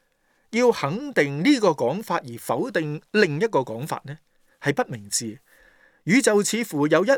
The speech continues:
連串突然出現嘅層面同埋存在，冇任何一個層面同佢以下嘅另一個層面相似。無可否認，人類以及其他嘅生命係有可能通過進化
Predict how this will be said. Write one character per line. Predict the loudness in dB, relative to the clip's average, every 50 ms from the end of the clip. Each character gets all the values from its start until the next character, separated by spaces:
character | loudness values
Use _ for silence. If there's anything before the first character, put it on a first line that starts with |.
| 0 -2
連 | -4 -4 -4 -4 -4
串 | -4 -4 -4 -4 -4 -6 -6
突 | -6 -8 -8 -6
然 | -8 -8 -6 -6 -6
出 | -2 0 -2 0
現 | 0 -4 -4
嘅 | -2 -2 -2
層 | -2 -4 -4 -8
面 | -12 -12 -12 -12 -8 -6 -6 -6 -8 -10 _ -18
同 | -16 -16
埋 | -16 -12 -10
存 | -10 -10 -10 -10 -14
在， | -14 -16 -16 -18 _ _ _ _ _ _ _ _ _ _ _ _
冇 | 0 2 2 4 2
任 | 2 2 2
何 | 2 2 2 4
一 | 4 2
個 | 2 0 -2
層 | -2 -2 -6 -6
面 | -6 -6 -6 -6 -4 -4
同 | -4 -4 0
佢 | 2 2 2
以 | 2 -2 -6 -6 -2 0
下 | 0 2 2 2
嘅 | 2 2 4
另 | 4 4 2 2
一 | 0 0
個 | 0 0
層 | -2 -4 -6
面 | -8 -10 -6 -2
相 | -2 0 0 -2 -2
似。 | -6 -8 -10 -12 -16 _ _ _ _ _ _ _ _ _ _ _ _ _ _ _ _ _
無 | -8 -6 -4 -4
可 | -4 -4
否 | -4 -6 -6 -6
認， | -8 -10 -12 -14 -20 _ _ _ _ _ _ -20 -20 _ _ -2
人 | 2 2 2 2 0 -2 0 2
類 | 2 2 2 2 0
以 | 0 -2 -2
及 | 0 0 -2 0
其 | 0 -2 -2 0
他 | 0 0 0
嘅 | 2 2 2
生 | 2 2 0 -2
命 | -4 -6 -4 -4 -2 -2 -4 -4 -8 -12 -16 -18 -2 0
係 | 2 4
有 | 4 4 4 4
可 | 4 2 2 2
能 | 2 -2 -4 -8
通 | -6 -4 -2 -2 -2 -2 -4 -6 -4
過 | 0 2 2 2 2
進 | 2 2 2 2 2 -2
化 | -4 -2 -2 -2 0 -2 -4 -8